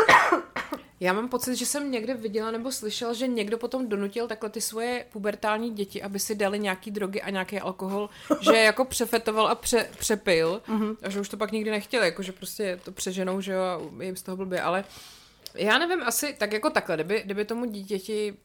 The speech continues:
Speaker 1: dítěti, no, bylo šestnáct a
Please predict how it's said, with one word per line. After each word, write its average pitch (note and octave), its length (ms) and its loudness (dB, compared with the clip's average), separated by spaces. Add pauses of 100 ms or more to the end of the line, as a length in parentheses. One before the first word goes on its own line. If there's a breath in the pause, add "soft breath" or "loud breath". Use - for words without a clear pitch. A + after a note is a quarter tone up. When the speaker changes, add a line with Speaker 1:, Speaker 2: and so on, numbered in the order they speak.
(180)
Speaker 1:
dítěti, C#3 420 -12
no, C3+ 100 -8
bylo E3 200 -2
šestnáct D#3 840 -4 (720 soft breath)
a D#3+ 500 4